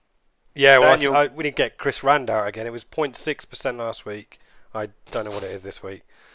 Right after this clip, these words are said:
Speaker 1: Um, and Dave,
Speaker 2: Daniel
Speaker 1: you flew
Speaker 2: Hill
Speaker 1: back
Speaker 2: on,
Speaker 1: in specially
Speaker 2: Daniel
Speaker 1: for it.
Speaker 2: Hill on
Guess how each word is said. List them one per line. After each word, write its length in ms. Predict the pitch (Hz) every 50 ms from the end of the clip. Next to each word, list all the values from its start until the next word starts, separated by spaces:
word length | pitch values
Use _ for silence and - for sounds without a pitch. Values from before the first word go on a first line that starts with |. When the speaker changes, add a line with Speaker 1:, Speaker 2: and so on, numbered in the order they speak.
| _ _ _ _ _ -
Speaker 1:
Um, 220 | 107 104 104 113 127
and 80 | 135 127
Dave, 160 | - 151 165
Speaker 2:
Daniel 200 | 160 160 151 143
Speaker 1:
you 40 | 135
flew 100 | 156 147
Speaker 2:
Hill 80 | 151 147
Speaker 1:
back 100 | 147 135
Speaker 2:
on, 80 | 127
Speaker 1:
in 80 | 147 139
specially 320 | - 165 143 - - -
Speaker 2:
Daniel 220 | 180 180 165 160 151
Speaker 1:
for 40 | 104
it. 60 | 170
Speaker 2:
Hill 120 | 165 143 139
on 100 | 131